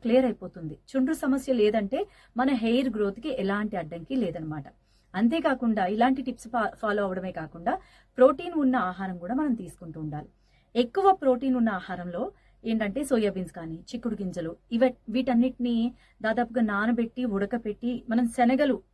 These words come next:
ఆ, పోపేసుకొని ఎలా తింటామో అలాగనమాట. అలాగే స్ప్రౌట్స్, మొలకలు చాలా చాలా ఎక్కువ ప్రోటీన్ ఉంటుంది. హెయిర్ కూడా చాలా మంచిది.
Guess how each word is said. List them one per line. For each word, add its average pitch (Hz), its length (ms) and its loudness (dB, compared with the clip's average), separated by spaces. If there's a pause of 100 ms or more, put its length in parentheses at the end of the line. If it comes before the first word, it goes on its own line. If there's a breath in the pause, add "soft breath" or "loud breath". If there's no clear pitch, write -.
(140)
ఆ, 185 40 -10
పోపేసుకొని 240 540 0
ఎలా 190 120 -2
తింటామో 180 440 -8 (300 soft breath)
అలాగనమాట. 160 520 -8 (300)
అలాగే 226 280 0
స్ప్రౌట్స్, 220 560 -2 (320)
మొలకలు 208 360 -2
చాలా 247 520 -4 (100)
చాలా 233 280 4 (520)
ఎక్కువ 240 600 0
ప్రోటీన్ 208 320 -2
ఉంటుంది. 190 500 -2 (320 soft breath)
హెయిర్ 262 200 2
కూడా 233 280 -6
చాలా 175 200 -6
మంచిది. 160 380 -10